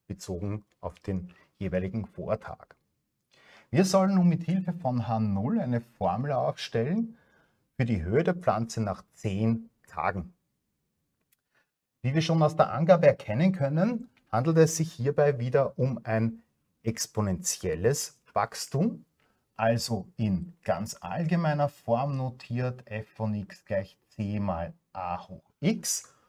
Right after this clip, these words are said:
oder besser nun hier die Wahl der Buchstaben h von t ist gleich H null mal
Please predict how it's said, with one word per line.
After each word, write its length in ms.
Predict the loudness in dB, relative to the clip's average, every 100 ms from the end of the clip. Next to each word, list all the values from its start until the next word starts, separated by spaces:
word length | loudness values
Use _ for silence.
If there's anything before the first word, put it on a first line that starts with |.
| _ _
oder 280 | 4 6
besser 400 | 8 6 4 0
nun 320 | -2 0 -2 -4 -8
hier 500 | -10 -2 2 4 2 -4 _ _ _ -8
die 100 | 0
Wahl 300 | 2 2 2
der 100 | 0
Buchstaben 880 | 0 -4 -4 2 4 4 2 -6 -8 _ _ _ _
h 360 | 0 4 2 0
von 440 | -2 0 -2 -6 -16 -8
t 440 | -4 -2 -2 -2 -8 _ _ _
ist 460 | -2 -2 -4 -12 -8
gleich 580 | 0 0 0 -6 -20 _ _ _ _ _ _ _ _ _
H 240 | -2 -2 0
null 640 | 0 0 0 0 0 -2 -8 _ _ _ _ _ _ _ _
mal 720 | 2 2 2 0 4 2 2